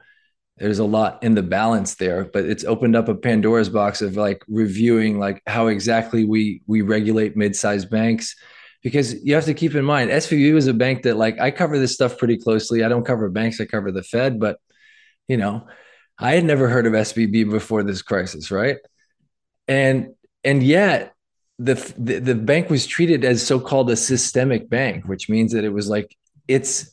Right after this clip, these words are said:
its unraveling could have taken apart the financial system, which seems like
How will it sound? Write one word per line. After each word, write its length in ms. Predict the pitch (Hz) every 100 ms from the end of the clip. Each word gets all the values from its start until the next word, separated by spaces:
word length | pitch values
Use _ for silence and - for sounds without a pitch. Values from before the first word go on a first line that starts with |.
| _ 123
its 180 | 123
unraveling 680 | - 123 120 120 123 117 110
could 200 | 107 117
have 240 | 107 95 -
taken 300 | 131 117 113
apart 460 | 95 117 110 92
the 80 | 104
financial 460 | - 104 104 - 95
system, 460 | - 123 - 92
which 200 | 95 95
seems 320 | - 170 170 127
like 280 | 104 95